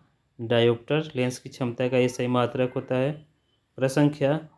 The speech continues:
ग्यारह है, इस वीडियो का अंतिम प्रश्न है, प्रश्न है कि निम्नलिखित में कौन एक जैविक प्रक्रम द्वारा अपघटित होने वाला पदार्थ है?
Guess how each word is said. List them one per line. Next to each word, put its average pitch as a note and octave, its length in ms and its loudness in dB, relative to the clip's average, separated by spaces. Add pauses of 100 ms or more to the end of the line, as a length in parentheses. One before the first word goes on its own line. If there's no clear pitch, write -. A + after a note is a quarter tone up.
(240)
ग्यारह C3 520 6
है, D3+ 200 4
इस C3 240 -4
वीडियो C#3 240 2
का C#3 140 2
अंतिम C3 320 -2
प्रश्न D3+ 300 0
है, D3 180 0 (760)
प्रश्न C#3+ 340 2
है C#3 240 2
कि D3+ 140 -4
निम्नलिखित C3+ 560 2
में D3+ 200 2
कौन D3+ 260 4
एक C3+ 300 2
जैविक C3 500 2
प्रक्रम C3+ 440 0
द्वारा B2+ 320 4 (580)
अपघटित B2 760 -2
होने B2+ 280 2
वाला C3 260 4 (140)
पदार्थ B2 500 0
है? A#2+ 260 0